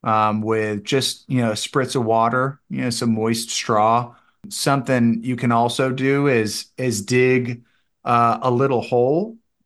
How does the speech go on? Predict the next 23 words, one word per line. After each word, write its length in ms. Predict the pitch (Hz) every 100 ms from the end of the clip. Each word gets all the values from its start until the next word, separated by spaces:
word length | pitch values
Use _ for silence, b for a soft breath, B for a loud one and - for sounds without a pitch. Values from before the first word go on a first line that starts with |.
| _ -
um, 720 | 131 123 120 113 110 101 92 _ _ _ _ _ _
and, 720 | 127 127 120 117 117 117 113 -
and 220 | 123 123
you 100 | 120
put 440 | 117 143 131 -
them, 680 | 123 127 123 120 117 113 117 _ -
uh, 260 | 113 107 -
at 160 | 135
the 100 | 131
roots 640 | 117 131 170 156 - - -
inside 720 | 135 135 120 135 123 127 127 117
a 100 | 131
little 200 | 131 120
hole 280 | 151 139 120
next 320 | 110 113 -
to 60 |
your 100 | 120
house. 520 | 113 123 - - - - _ _ _ _ _
That'll 240 | 110 110 113
keep 260 | - 113
the 80 | 110
roots 400 | 104 110 104 -
moist 680 | 123 123 123 120 117 -